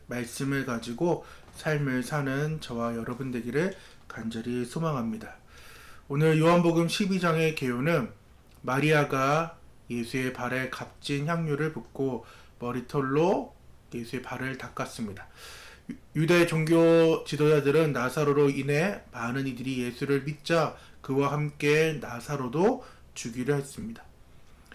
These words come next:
예수께서는 예루살렘에서 이제 나귀를 타고 입성하시며 사람들의 환영을 받으셨습니다. 그러나 예수님은 자신의 죽음이 임박했음을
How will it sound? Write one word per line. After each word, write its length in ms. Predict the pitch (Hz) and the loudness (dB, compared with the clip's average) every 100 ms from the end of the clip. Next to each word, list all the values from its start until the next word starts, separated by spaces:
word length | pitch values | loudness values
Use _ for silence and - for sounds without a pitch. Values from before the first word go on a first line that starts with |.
| - - - | -20 -14 0
예수께서는 600 | 151 - 185 185 180 170 | 0 4 4 6 4 6
예루살렘에서 1040 | 151 170 180 175 165 151 156 151 147 143 | 6 4 4 4 4 2 4 4 4 4
이제 340 | 127 117 135 131 | 0 0 0 2
나귀를 400 | 127 127 147 147 | -2 0 0 2
타고 560 | 202 180 156 165 175 135 | 0 2 2 2 2 -2
입성하시며 840 | - 147 143 127 131 131 165 120 - - - | -6 -4 -2 -4 -4 0 0 0 -6 -20 -20
사람들의 640 | - 165 151 151 139 143 | -8 -2 0 2 2 2
환영을 800 | 143 185 180 151 147 170 190 214 208 | 2 0 0 0 0 0 2 0 -2
받으셨습니다. 800 | - 113 131 117 - 107 101 - - - - - - | -12 -12 -12 -10 -12 -12 -12 -16 -20 -20 -18 -18 -6
그러나 380 | 151 160 165 160 | 2 4 6 6
예수님은 500 | 151 165 160 165 170 | 4 2 2 4 4
자신의 420 | 143 139 156 151 | 2 -2 0 0
죽음이 360 | - 151 156 156 | 0 -2 0 0
임박했음을 1040 | 165 175 175 190 160 147 139 143 160 190 | 0 0 2 0 -2 -6 -4 0 2 0